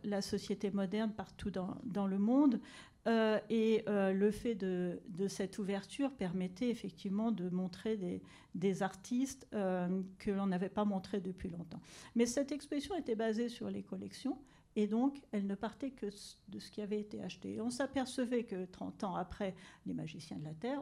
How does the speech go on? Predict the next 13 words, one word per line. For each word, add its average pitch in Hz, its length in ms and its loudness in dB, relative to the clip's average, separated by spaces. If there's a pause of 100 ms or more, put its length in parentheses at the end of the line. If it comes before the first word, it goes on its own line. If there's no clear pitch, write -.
(140)
aucune 214 400 0
des 165 180 -4
œuvres 175 160 -2
de 175 80 -8
cette 170 240 -10
exposition 175 480 -10
ou 175 60 -6
des 165 200 -8
artistes 180 360 -8
représentés 170 580 -10
dans 175 140 -10
cette 175 260 -12
exposition, 160 560 -6